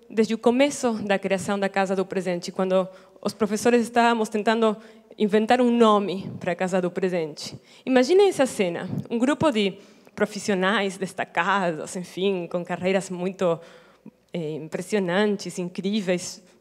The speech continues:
todos tentando criar um nome, só que ninguém conseguia pensar em nada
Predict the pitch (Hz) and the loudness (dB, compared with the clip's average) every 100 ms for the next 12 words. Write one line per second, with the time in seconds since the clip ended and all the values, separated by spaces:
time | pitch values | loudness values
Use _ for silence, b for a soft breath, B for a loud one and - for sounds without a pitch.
0 | _ _ - 311 320 269 254 240 262 277 | _ _ -2 0 2 -2 2 0 4 4
1 | 277 - - _ - - 208 220 220 190 | 2 -12 -20 _ -20 0 4 4 4 4
2 | 165 175 175 233 247 226 214 214 247 247 | 2 -4 -4 -2 0 0 0 0 0 -2
3 | 220 202 214 202 185 196 196 190 190 202 | -4 -4 -2 -4 -6 -4 -2 0 0 0